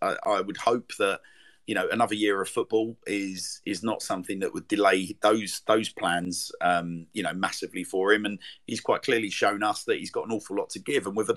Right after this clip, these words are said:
with a full pre-season under his belt, you would imagine that he'd be in a position to hit the ground running next season. And I think we're in a good position with the goalkeeper, um, in that we've got, I can imagine, um, you know,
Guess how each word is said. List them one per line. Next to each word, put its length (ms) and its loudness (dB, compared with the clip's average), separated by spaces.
with 160 4
a 40 -10
full 260 2
pre-season 560 -2
under 240 -4
his 100 -16
belt, 340 -4
you 80 -2
would 100 2
imagine 340 4
that 80 -2
he'd 200 2
be 100 2
in 60 2
a 40 -8
position 360 -6
to 120 -10
hit 160 -4
the 60 -6
ground 320 2
running 340 -2
next 280 -8
season. 380 -4
And 140 -4
I 100 2
think 420 -2
we're 180 8
in 80 4
a 40 -8
good 200 2
position 380 -4
with 100 -4
the 80 -14
goalkeeper, 1000 2
um, 280 0
in 200 -10
that 160 -4
we've 160 -10
got, 260 -2
I 80 2
can 120 -4
imagine, 600 -2
um, 300 -4
you 100 -6
know, 140 -4